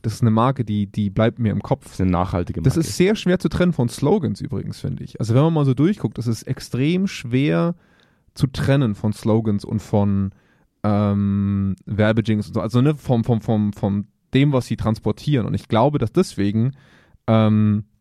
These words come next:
Speaker 1: viele Unternehmen den Claim auch innen, nach innen gar nicht so extrem treiben, weil sie genau wissen, wenn die Leute, die das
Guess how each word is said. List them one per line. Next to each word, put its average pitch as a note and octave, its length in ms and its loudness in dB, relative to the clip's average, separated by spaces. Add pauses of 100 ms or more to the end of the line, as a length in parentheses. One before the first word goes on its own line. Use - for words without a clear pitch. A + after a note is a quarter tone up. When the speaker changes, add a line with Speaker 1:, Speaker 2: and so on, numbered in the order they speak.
(540)
Speaker 1:
viele C#3 360 2
Unternehmen B2 680 2
den A2 280 2
Claim B2 300 0
auch A2 180 -4
innen, E3 440 2
nach A2+ 160 -4
innen F#3+ 380 0
gar B2 160 2
nicht B2 180 0
so F3 180 2
extrem A2 400 -2
treiben, C#3+ 540 0 (760)
weil B2 220 2
sie A#2+ 120 -2
genau A#2+ 360 2
wissen, C3+ 460 0 (160)
wenn A2+ 760 0 (480)
die B2 220 2
Leute, C3+ 280 4
die B2 100 -2
das A2+ 460 -2